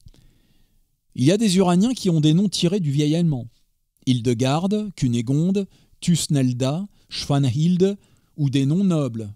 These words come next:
bien sonnants, comme Wally von Trotter, Bertha von Bruneck, Asta von Schönermark. Ainsi, on rencontre dans ces tavernes des marquises de la place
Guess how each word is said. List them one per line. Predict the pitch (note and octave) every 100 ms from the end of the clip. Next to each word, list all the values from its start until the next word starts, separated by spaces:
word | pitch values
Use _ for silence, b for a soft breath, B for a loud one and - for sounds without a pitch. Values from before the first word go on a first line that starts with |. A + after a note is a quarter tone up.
| -
bien | G#2 C#3+
sonnants, | D3 F#3 F3+ D#3+
comme | A2+ B2 A2 -
Wally | A2+ B2+ C3 D3
von | A#2+ A#2
Trotter, | - B2+ B2+ D#3+ F3 F3+ b b -
Bertha | A2 C#3+ C3+ D#3+
von | C3 B2
Bruneck, | A#2+ B2 D3 F#3+ - - _ _ -
Asta | D3 - E3+
von | D3 B2+
Schönermark. | D3 C3+ A#2+ C3 E3 - F#3+ b b b b b b _ _
Ainsi, | B2+ B2 G#3+
on | F#3+
rencontre | D3 E3 D3+ F3 D3+
dans | B2 B2
ces | B2+
tavernes | G#2+ A2+ D#3+ F#3+ C3
des | B2
marquises | A#2 C3 - - F3+
de | C3
la | A#2+
place | - C#3+ C3+ -